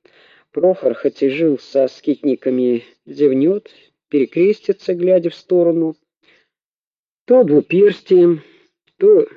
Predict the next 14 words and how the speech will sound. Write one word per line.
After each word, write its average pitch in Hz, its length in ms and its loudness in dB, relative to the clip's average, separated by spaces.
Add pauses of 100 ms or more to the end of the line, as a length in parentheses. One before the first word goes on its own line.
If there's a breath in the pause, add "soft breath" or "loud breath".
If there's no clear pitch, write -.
(100)
щепотью, 175 920 0 (220)
да 247 160 -2
и 143 120 2
ладно. 123 400 -2 (1080)
Так 226 200 -2
прошло 240 340 0
несколько 214 520 -2
дней. 117 440 -4 (1040)
Вдруг 165 480 2
седобородый, 180 880 2
упорно 123 380 -2
молчавший 135 600 -2
до 131 100 -2
поры, 202 380 0